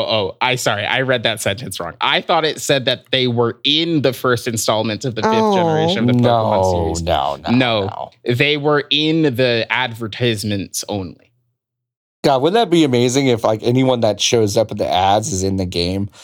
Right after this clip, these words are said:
Speaker 3: Like, if we got Kim Cattrall in fucking Super Mario three D Land.
Speaker 1: God, that would fucking
Speaker 3: That would be
Speaker 1: whip.
Speaker 3: so great.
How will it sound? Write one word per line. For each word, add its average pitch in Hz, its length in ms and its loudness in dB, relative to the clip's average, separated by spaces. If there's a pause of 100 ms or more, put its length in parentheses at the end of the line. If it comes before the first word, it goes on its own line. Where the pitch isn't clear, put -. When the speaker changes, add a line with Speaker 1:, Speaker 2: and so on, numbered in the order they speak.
(140)
Speaker 3:
Like, 123 100 2
if 113 80 -6
we 127 100 2
got 127 220 2
Kim 127 220 0
Cattrall 113 560 0
in 104 100 -2
fucking 101 480 -2
Super 117 300 -2
Mario 104 320 2
three 104 200 -2
D 101 180 -2
Land. 113 460 -2 (260)
Speaker 1:
God, 123 220 0
that 123 120 0
would 120 160 -4
fucking 120 340 -2
Speaker 3:
That 110 140 2
would 113 80 0
be 107 80 2
Speaker 1:
whip. 95 80 0
Speaker 3:
so 104 400 2
great. 98 480 0